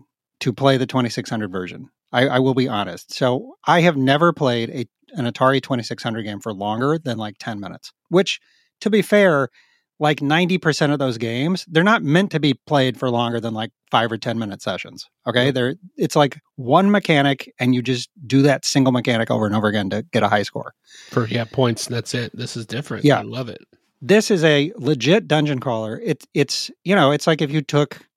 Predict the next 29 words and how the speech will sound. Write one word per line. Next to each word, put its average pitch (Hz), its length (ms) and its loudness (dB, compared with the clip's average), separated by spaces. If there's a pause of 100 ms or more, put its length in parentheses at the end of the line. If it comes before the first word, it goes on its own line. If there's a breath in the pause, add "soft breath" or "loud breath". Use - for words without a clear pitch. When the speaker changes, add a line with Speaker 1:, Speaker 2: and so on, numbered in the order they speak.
(520)
Speaker 1:
if 151 160 -2
you 156 100 6
<laughs> - 60 -6
started 151 480 2
at 160 100 -4
the - 60 -6
game 135 260 2
Adventure 117 560 -2
and 123 180 -4
just 107 280 -8
built 139 240 0
it 117 100 0
out 120 460 2 (720)
to 139 320 4 (100)
make 123 220 -2
a, 123 220 0
a 127 120 -2
very 120 380 -2
large 127 640 0 (480)
play 135 240 4
field 135 380 2
with 110 240 -6 (120)
better 123 220 0
graphics 131 800 -2
that 107 180 -4
you 120 100 -2
can 110 200 -4
actually 107 320 -4
tell 117 420 0